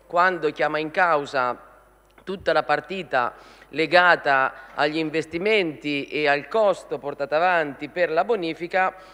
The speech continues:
E tutto ciò sta in capo non al settore bonifiche, eh, del Dipartimento e, eh, ambientale, ma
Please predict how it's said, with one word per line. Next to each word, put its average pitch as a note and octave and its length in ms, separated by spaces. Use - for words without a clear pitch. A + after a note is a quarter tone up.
E D#3+ 360
tutto A3 260
ciò G3 340
sta - 220
in F3+ 140
capo F3+ 600
non F3 440
al D3+ 680
settore E3+ 380
bonifiche, D3+ 880
eh, C3+ 400
del D3+ 400
Dipartimento C#3+ 1040
e, D3+ 260
eh, C3 380
ambientale, F3 840
ma E3 540